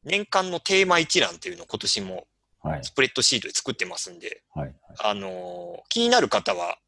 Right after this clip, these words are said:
Speaker 1: ちょっとリンク踏んで、
Speaker 2: うん。
Speaker 1: ちょっと見ていただければという感じでございますが、
Speaker 2: うんうんうん。
Speaker 1: えー、ちょっと一月からざっといくんですけど、
Speaker 2: うん。
Speaker 1: なんだろうな、
Speaker 2: うん。
Speaker 1: まあ、今年のまず前半、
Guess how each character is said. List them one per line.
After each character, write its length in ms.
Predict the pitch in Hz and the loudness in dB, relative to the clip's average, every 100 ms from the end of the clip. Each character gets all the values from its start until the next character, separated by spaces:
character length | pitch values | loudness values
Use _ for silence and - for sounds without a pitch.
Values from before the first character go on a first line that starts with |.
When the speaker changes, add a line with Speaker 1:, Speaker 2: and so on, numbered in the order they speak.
| _ | _
Speaker 1:
ち 80 | - | -14
ょ 20 | |
っ 20 | |
と 120 | 101 95 | -10 -2
リ 160 | 120 | 0
ン 100 | 131 | -2
ク 120 | - | -4
踏 160 | 123 117 | -6 -4
ん 100 | 113 | 0
で、 340 | 107 104 - _ _ _ - | 4 4 2 _ _ _ -10
Speaker 2:
う 60 | |
ん。 40 | - | -6
Speaker 1:
ち 40 | |
ょ 20 | |
っ 20 | 139 | -6
と 80 | 95 | -6
見 100 | 98 | -6
て 80 | |
い 80 | 90 | -6
た 100 | - | -4
だ 100 | - | -6
け 100 | - | -6
れ 80 | 92 | -10
ば 120 | - | -12
と 120 | - | -16
い 20 | - | -16
う 60 | |
感 180 | - 92 | -14 -12
じ 140 | - | -12
で 160 | - - _ _ | -12 -12 _ _
ご 80 | 95 | -2
ざ 100 | 90 | -2
い 60 | - | -2
ま 100 | 69 | -8
す 160 | - | -10
が、 80 | 82 | -10
Speaker 2:
う 20 | 90 | -14
ん 20 | |
う 20 | |
ん 20 | |
う 40 | - | -18
ん。 40 | - - - - - - | -16 -12 -10 -10 -12 -6
Speaker 1:
え 60 | |
ー、 640 | 101 95 92 90 85 85 - - _ _ _ _ _ _ _ | -2 -2 -2 -6 -10 -12 -14 -16 _ _ _ _ _ _ _
ち 80 | - | -6
ょ 20 | |
っ 20 | |
と 120 | - 147 | -4 0
一 360 | 120 - 175 | 0 2 2
月 280 | 151 165 - | 4 2 0
か 160 | - 92 | -2 0
ら 120 | 85 | -2
ざ 160 | - 95 | -4 -4
っ 80 | 87 - | -6 -2
と 300 | 113 107 - _ - 135 131 | 0 2 0 _ -10 -8 -8
い 140 | 101 | -10
く 180 | - 139 | -6 -6
ん 100 | 95 | -6
で 100 | 85 | -6
す 120 | - | -8
け 180 | - 87 | -8 -8
ど、 80 | 92 | -6
Speaker 2:
う 140 | 90 | -6
ん。 40 | 82 _ _ - _ - | -10 _ _ -20 _ -4
Speaker 1:
な 120 | 165 | -4
ん 60 | |
だ 120 | 165 92 | -4 -6
ろ 120 | 90 | -4
う 20 | |
な、 160 | 156 92 | -4 -4
Speaker 2:
う 40 | |
ん。 60 | 95 | 2
Speaker 1:
ま 80 | |
あ、 200 | 107 92 - - _ _ _ _ _ _ _ _ _ _ _ - | 2 2 -8 -20 _ _ _ _ _ _ _ _ _ _ _ -18
今 140 | - | -4
年 220 | - 165 | 2 4
の 60 | 156 | 4
ま 120 | 143 | 2
ず 120 | 131 87 | 2 0
前 280 | 101 135 190 | 2 2 0
半、 480 | - 165 156 139 | 0 4 6 4